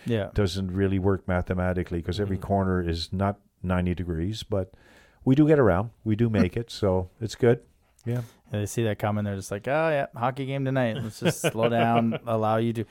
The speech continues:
Speaker 1: I'm guessing there's probably a camaraderie between you and all the other bus drivers in the league that when they come here, you guys are chatting it up and telling stories and
Speaker 2: Absolutely.
Speaker 1: tips and
Speaker 2: Yeah.
Speaker 1: tricks. And, like, how do you stay awake? Like, you, you, you're not,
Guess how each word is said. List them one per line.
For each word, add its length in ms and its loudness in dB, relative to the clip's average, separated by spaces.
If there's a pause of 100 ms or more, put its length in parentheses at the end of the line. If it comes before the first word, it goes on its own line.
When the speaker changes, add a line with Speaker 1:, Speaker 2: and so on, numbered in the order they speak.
(220)
Speaker 1:
I'm 120 2
guessing 260 4
there's 140 2
probably 220 8
a 60 0
camaraderie 560 2
between 420 -4
you 200 2
and 100 0
all 160 2
the 160 -4
other 160 -2
bus 200 -2
drivers 540 -4
in 80 -6
the 100 -6
league 300 -8
that 120 -8
when 240 -10 (260)
they 160 0
come 280 0
here, 480 0 (420)
you 140 -2
guys 260 0
are 60 -6
chatting 300 -4
it 80 -4
up 220 -4
and 340 -10
telling 300 -6
stories 580 -4
and 220 -8
Speaker 2:
Absolutely. 440 2
Speaker 1:
tips 260 6
and 100 0
Speaker 2:
Yeah. 60 -4
Speaker 1:
tricks. 240 0
And, 100 0
like, 140 -4 (180)
how 80 6
do 60 4
you 60 4
stay 240 2
awake? 480 0 (280)
Like, 100 -8
you, 180 -4
you, 340 -8
you're 140 -2
not, 260 4